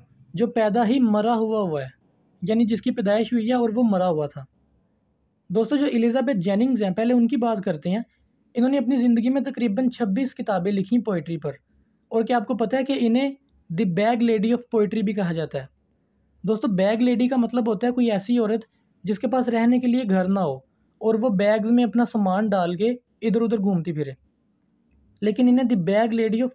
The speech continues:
Poetry कहा जाता था, जिसका मतलब ये है कि इनके जो बैग्स हैं उसमें पोइट्री भरी पड़ी है, क्योंकि इन्होंने पोइट्री बहुत ज़्यादा लिखी।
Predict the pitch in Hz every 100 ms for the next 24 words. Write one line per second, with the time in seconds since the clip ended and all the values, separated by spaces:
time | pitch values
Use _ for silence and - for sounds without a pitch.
0 | - 220 220 247 240 196 175 170 175 214
1 | - _ _ _ - 208 214 240 226 262
2 | 226 233 254 262 240 233 254 240 208 165
3 | 180 202 180 151 - - 202 196 226 277
4 | - _ _ 247 247 247 277 214 202 196
5 | 175 151 147 143 220 208 240 247 254 233
6 | 214 226 190 202 226 220 190 185 156 233